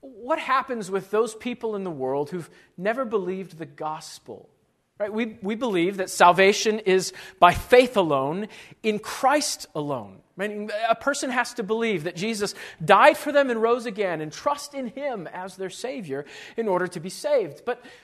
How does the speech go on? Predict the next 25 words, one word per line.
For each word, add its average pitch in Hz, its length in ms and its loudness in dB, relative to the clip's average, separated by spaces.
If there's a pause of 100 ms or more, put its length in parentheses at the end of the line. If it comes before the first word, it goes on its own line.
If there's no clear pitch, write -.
(140)
believing 262 560 2
that 151 240 8
sometimes 269 480 -2
begs 170 300 0
the 226 100 -8
question, 320 420 -6
well, 247 140 -8
what 285 160 -8
about 294 400 -8
those 247 240 -8
people, 165 500 -8
maybe 214 340 -8
on 226 240 -4 (280)
some 226 560 -2
remote 185 440 0
island 196 440 2
somewhere, 156 360 -4
whatever 254 280 0
scenario 180 540 -2
you 147 120 -6
want 151 180 -6
to 151 80 -10
make 139 200 -8
up, 147 180 -2
who've 208 200 -8